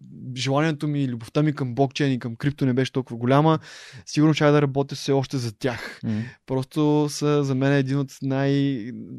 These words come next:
Speaker 1: може би най-добрата
Speaker 2: Да.
Speaker 1: българска компания, технологична, която
Speaker 2: Мгм.
Speaker 1: съществува, така че проверете и там какво става,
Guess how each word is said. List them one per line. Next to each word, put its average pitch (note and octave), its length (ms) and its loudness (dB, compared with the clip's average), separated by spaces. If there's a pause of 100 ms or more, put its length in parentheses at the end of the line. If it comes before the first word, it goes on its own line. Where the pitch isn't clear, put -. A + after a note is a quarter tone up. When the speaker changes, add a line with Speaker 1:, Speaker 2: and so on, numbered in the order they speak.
(260)
Speaker 1:
може A3+ 180 -2
би F#3 80 0
най-добрата D#3+ 340 2
Speaker 2:
Да. D3 100 0
Speaker 1:
българска C#3+ 300 0
компания, C3+ 440 0
технологична, C3 680 0
която A2 160 -4
Speaker 2:
Мгм. G2 40 -12
Speaker 1:
съществува, C3+ 380 -6
така C#3 220 -6
че C#3+ 300 -2 (500)
проверете D3 460 6
и D#3+ 100 6
там D3 220 6
какво C3+ 260 -4
става, E3 460 2